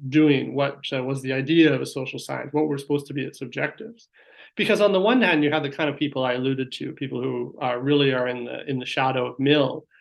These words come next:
uh, and think, "Let's just develop a causal system, uh, for understanding the, the, the, the totality of human relations.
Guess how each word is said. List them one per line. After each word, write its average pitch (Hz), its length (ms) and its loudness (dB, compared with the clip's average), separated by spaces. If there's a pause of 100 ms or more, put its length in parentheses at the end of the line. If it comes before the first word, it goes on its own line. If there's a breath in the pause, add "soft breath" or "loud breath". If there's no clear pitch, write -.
(240 soft breath)
uh, 131 300 -2
and 139 160 -2
think, 147 180 -2
"Let's 139 160 -2
just - 160 0
develop 135 400 2
a 131 60 -8
causal 139 400 -2
system, 143 800 0 (400 soft breath)
uh, 135 260 0
for 139 180 -4
understanding 135 600 0
the, 131 220 -2
the, - 540 -6
the, 127 460 -4
the 139 60 -4
totality 143 600 0
of 135 80 -2
human 143 280 2
relations. 147 880 0